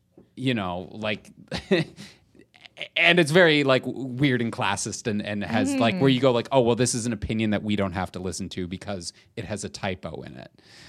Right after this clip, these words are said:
Speaker 1: Like, you know, it's like, "Help us, they're killing us." And it's like, "Uh, you used the wrong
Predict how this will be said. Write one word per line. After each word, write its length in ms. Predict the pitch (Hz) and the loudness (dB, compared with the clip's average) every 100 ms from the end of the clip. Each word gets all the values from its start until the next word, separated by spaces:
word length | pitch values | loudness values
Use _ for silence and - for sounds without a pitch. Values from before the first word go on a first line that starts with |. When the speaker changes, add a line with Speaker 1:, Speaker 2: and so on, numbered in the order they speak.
| - | -10
Speaker 1:
Like, 320 | 117 107 95 - _ - | -4 -2 -4 -10 _ -2
you 120 | 139 | 2
know, 120 | 123 101 | 2 2
it's 100 | 131 | 0
like, 120 | 113 | 0
"Help 300 | - 180 180 | 4 6 6
us, 220 | 113 - | 2 0
they're 260 | - 110 135 | -6 0 0
killing 460 | 135 - 147 143 107 | 0 -2 0 0 -2
us." 240 | 80 - | -6 -10
And 120 | - | -6
it's 100 | 120 | -2
like, 160 | 127 110 | -2 -2
"Uh, 220 | 127 120 117 | 0 2 2
you 120 | 117 | -2
used 340 | 120 120 123 104 | -4 -2 -2 -4
the 60 | 110 | 0
wrong 320 | 107 98 | 2 2